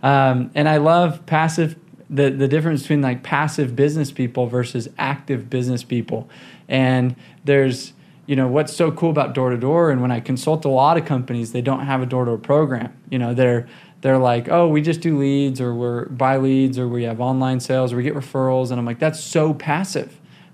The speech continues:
The gritty are the active, the proactive that say, "I don't have anything on the calendar. I make shit happen." Um, when you're up to nothing, nothing is usually next. When you're,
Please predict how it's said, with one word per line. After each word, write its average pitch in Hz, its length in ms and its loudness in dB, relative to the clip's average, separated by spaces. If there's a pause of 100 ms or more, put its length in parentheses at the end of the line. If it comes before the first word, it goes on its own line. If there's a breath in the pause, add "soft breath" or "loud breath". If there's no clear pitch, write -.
The 165 100 2
gritty 139 680 2 (240 loud breath)
are 143 140 2
the 147 200 0
active, 156 480 -2
the 135 80 -4
proactive 143 640 0
that 131 120 -6
say, 131 300 -2
"I 131 120 0
don't 147 360 0
have 135 300 0
anything 135 340 -2
on 131 100 -2
the 120 80 -4
calendar. 147 540 -2
I 139 80 -2
make 135 400 0
shit - 180 -6
happen." - 460 -8 (420 loud breath)
Um, 127 480 2
when 139 120 2
you're 156 100 6
up 190 140 2
to 190 80 2
nothing, 170 500 2
nothing 151 320 0
is 135 160 2
usually 135 300 2
next. - 400 -4
When 156 120 4
you're, 156 220 0